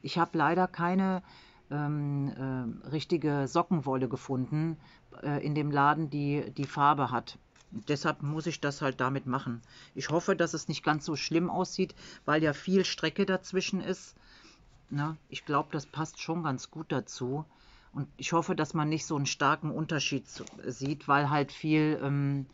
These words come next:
anderes Gestricktes dazwischen ist. Mm, ich möchte nämlich nicht gerne noch mal alles aufmachen. Das mache ich nicht, auf gar keinen Fall. Das war, <laughs> das war jetzt, äh, mir eine Lehre. Äh,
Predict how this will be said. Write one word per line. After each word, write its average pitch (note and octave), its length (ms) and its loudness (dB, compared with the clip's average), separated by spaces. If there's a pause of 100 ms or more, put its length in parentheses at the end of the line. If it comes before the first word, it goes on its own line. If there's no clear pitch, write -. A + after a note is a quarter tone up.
(220)
anderes D3+ 460 2 (160)
Gestricktes D3 540 -4
dazwischen C#3 500 -4
ist. - 320 -10 (760)
Mm, C#3 1040 0
ich C3 200 -4
möchte E3 280 2
nämlich D3 200 0
nicht E3+ 200 -2
gerne D#3+ 260 0
noch D3+ 140 0
mal D3 160 0
alles D#3 180 -2
aufmachen. B2+ 480 -4
Das - 140 -12
mache C3+ 160 0
ich - 120 -8
nicht, B2+ 280 -6
auf - 100 -14
gar B2 140 0
keinen B2 220 -6
Fall. A2 280 -4
Das A2+ 180 -10
war, - 140 4 (300)
<laughs> - 320 -16
das G#3 240 4
war D3+ 140 6
jetzt, D#3+ 360 2
äh, C#3+ 160 -2
mir D3 140 -2
eine C3+ 120 2
Lehre. D#3 480 -2 (580)
Äh, C3 200 -2